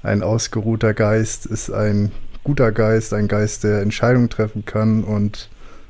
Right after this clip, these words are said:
ähm, ruhig und besonnen durch den Tag gehen kann. Und damit, ähm, denke ich,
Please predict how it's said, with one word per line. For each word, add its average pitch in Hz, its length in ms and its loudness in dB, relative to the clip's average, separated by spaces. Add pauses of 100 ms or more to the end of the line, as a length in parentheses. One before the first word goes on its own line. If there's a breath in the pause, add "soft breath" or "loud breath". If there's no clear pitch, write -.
(160 loud breath)
ähm, 92 400 -6 (760)
ruhig 127 560 2
und 110 220 0
besonnen 107 680 2 (400)
durch 104 140 -2
den 104 140 0
Tag 107 260 0
gehen 101 180 0
kann. 101 280 -2 (140)
Und 95 180 -4
damit, 101 460 0 (580 loud breath)
ähm, 95 340 -4
denke 98 240 -2
ich, - 180 -12